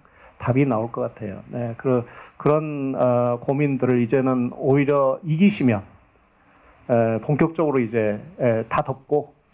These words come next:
기존의 거 한번 근본적으로 다시 한번 최고의 전문가들, 저는 이 어느 정부가 되든 이 김정석 부소장님이나 신범철 박사님 반드시 같이 들어가셔서,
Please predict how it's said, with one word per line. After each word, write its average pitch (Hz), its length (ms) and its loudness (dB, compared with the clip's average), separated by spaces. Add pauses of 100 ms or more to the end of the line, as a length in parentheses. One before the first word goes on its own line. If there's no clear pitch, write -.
기존의 117 340 -2
거 123 220 -2 (460)
한번 135 400 0
근본적으로 156 540 2
다시 123 220 0
한번 120 340 0
최고의 190 340 0
전문가들, 127 380 -4
저는 165 240 -2
이 147 200 0 (380)
어느 143 260 4
정부가 170 400 -2
되든 151 300 -4
이 131 200 -2
김정석 143 640 -2
부소장님이나 135 640 0
신범철 165 440 -4
박사님 139 360 -2
반드시 131 560 0
같이 - 280 -6
들어가셔서, 120 720 -2